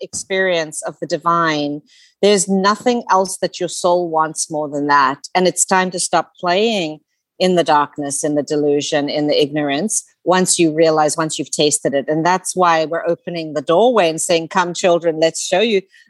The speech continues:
a better pathway for you," because that's what a guide does, right? That's what a true divine mother does: is they sh-, is shows you an, uh, you know, an easier way. And yes, you needed to learn yourself. Yes, you needed to stumble and fall and cut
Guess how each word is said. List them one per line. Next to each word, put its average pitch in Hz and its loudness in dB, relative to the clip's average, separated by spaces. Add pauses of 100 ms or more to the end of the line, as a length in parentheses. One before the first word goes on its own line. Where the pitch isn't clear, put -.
a 202 0
better 226 0
pathway 214 -4
for - -12
you," 165 -6 (380)
because 202 2
that's 214 0
what 220 4
a 196 4
guide 170 2
does, 151 -2
right? 160 -2
That's 175 -2
what 175 -2
a 170 0
true 170 -2
divine 156 0
mother 147 -2
does: 208 2
is 156 -10
they 165 2
sh-, - -12
is 165 0 (100)
shows 214 0
you 165 0 (360)
an, 190 -2 (260)
uh, 214 4
you 202 4
know, 165 4
an 165 -2 (100)
easier 185 2
way. 185 2 (280)
And 190 -6
yes, 214 -2
you 214 -2
needed 196 -6
to 196 -4
learn 175 0
yourself. 165 0
Yes, 185 -2
you 196 -2
needed 185 -4
to - -6
stumble 165 0
and 160 -6
fall 165 4
and 160 -4
cut 170 -2